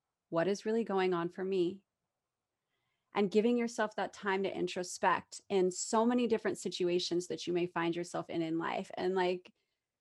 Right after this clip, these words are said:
in any of those situations, the first thing to do is, like,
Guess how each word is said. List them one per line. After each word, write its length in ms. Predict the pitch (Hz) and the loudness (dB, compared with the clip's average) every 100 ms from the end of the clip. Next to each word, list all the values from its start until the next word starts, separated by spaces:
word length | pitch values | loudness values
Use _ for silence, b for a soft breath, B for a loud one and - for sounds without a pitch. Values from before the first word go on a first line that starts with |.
| _ _ _ - | _ _ _ 0
in 160 | 240 240 | 0 4
any 300 | 302 440 440 | 6 8 8
of 140 | 240 | 8
those 200 | 226 220 | 6 4
situations, 800 | - 233 247 233 330 349 202 208 | 0 0 4 6 4 2 -2 -2
the 120 | - | -6
first 280 | 220 233 269 | 0 0 0
thing 140 | 254 247 | -4 -4
to 120 | 247 | -2
do 220 | 226 285 | 0 4
is, 180 | 254 240 | 4 6
like, 340 | 214 208 - | 4 4 0